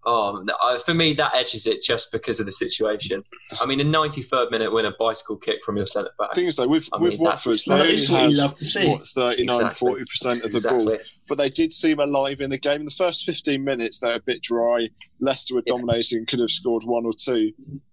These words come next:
Speaker 2: But after that, it's quite an, it's quite an
Speaker 1: Mm.
Speaker 2: even affair. And even when they went one nil down in the ninetieth minute, they could have been forgiven for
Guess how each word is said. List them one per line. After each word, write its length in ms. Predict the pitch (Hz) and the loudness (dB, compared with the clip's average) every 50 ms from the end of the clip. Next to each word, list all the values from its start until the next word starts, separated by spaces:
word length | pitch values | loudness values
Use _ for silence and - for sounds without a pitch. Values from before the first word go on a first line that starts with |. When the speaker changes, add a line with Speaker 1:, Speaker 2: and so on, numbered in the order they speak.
| _ _ _ | _ _ _
Speaker 2:
But 160 | - 143 165 | -2 0 0
after 220 | 165 156 - 156 | 0 0 -2 -2
that, 220 | 139 165 160 147 131 | 0 0 0 0 0
it's 100 | 127 - | -2 -4
quite 260 | - - 156 139 131 123 | -2 -2 -2 -2 -2 -4
an, 100 | 123 - 139 | -8 -6 -4
it's 140 | 139 - | -2 -2
quite 180 | - 175 165 151 | 0 2 0 0
an 120 | 143 - | 0 0
Speaker 1:
Mm. 40 | 143 | 0
Speaker 2:
even 200 | 143 131 127 135 | 0 0 0 -2
affair. 320 | 127 - - 147 131 120 110 110 | -2 0 0 2 2 2 2 2
And 100 | 139 156 | 2 0
even 140 | 156 143 139 | 0 0 -2
when 100 | 139 135 | -2 0
they 120 | 131 127 | 2 2
went 340 | 123 135 131 131 131 120 - | 2 2 0 -2 -4 -8 -6
one 220 | - 131 127 127 127 | -4 -2 -2 -2 -2
nil 120 | 123 120 | -4 -2
down 220 | - 135 127 123 | 0 0 0 0
in 80 | 120 117 | -2 -4
the 80 | 117 123 | -4 -2
ninetieth 440 | 123 123 120 113 - 123 113 - 131 | -2 0 0 0 -2 -2 -4 -8 -6
minute, 260 | 135 123 110 101 101 | -6 -4 -4 -2 -2
they 60 | 127 117 | -2 -2
could 100 | - 143 | -2 -2
have 100 | 143 135 | -2 -2
been 80 | 139 127 | -2 -2
forgiven 640 | - - 139 - - 151 139 - - 131 120 117 | -2 -4 -2 0 0 0 0 0 0 -2 -2 -2
for 340 | - - - 165 123 120 113 | -4 -2 0 2 2 2 0